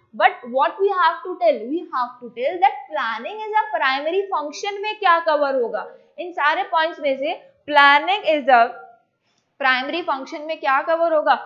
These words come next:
Primary का क्या मतलब है? सबसे पहले start करते ही primary,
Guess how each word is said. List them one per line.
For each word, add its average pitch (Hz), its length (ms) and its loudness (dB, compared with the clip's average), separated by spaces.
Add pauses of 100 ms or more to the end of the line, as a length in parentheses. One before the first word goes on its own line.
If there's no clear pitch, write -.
(260)
Primary 302 440 0
का 392 140 0
क्या 381 200 0
मतलब 339 360 -2
है? 320 160 -2
सबसे 330 420 -8
पहले 294 280 -4
start 285 320 -2
करते - 300 -4
ही 311 200 -10
primary, 269 440 -6